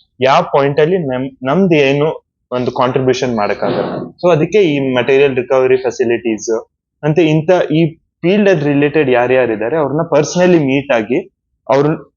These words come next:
ಆಕ್ಚುಯಲ್ ಪ್ರಾಬ್ಲಮ್ ಏನಿದೆ ಅಂತ ಅರ್ಥ ಮಾಡ್ಕೊಳಕ್ ಸ್ಟಾರ್ಟ್ ಮಾಡಿದ್ವಿ. So ಫಸ್ಟ್ ಪ್ರಾಬ್ಲಮ್, ಮೇನ್ ಬರ್ನಿಂಗ್ ಇಶ್ಯೂ ನಮ್ಗೆ ಗೊತ್ತಾಗಿದ್ದು ಸೆಗ್ರಿಗೇಷನ್.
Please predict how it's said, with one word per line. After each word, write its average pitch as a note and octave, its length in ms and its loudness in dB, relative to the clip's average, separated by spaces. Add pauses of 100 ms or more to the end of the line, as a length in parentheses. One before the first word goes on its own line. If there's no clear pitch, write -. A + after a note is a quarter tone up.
(360)
ಆಕ್ಚುಯಲ್ G#3 400 0
ಪ್ರಾಬ್ಲಮ್ D3 500 2
ಏನಿದೆ A#2+ 340 0
ಅಂತ A#2 220 -4
ಅರ್ಥ C3+ 200 -4
ಮಾಡ್ಕೊಳಕ್ A#2+ 440 -4
ಸ್ಟಾರ್ಟ್ A2 300 -4
ಮಾಡಿದ್ವಿ. - 580 -12 (300)
So E3 180 0
ಫಸ್ಟ್ G3+ 320 -2
ಪ್ರಾಬ್ಲಮ್, E3 480 0
ಮೇನ್ D3 380 2
ಬರ್ನಿಂಗ್ C#3+ 400 0
ಇಶ್ಯೂ C#3 220 -6
ನಮ್ಗೆ B2 160 -4
ಗೊತ್ತಾಗಿದ್ದು A#2 560 -2
ಸೆಗ್ರಿಗೇಷನ್. C3 840 -2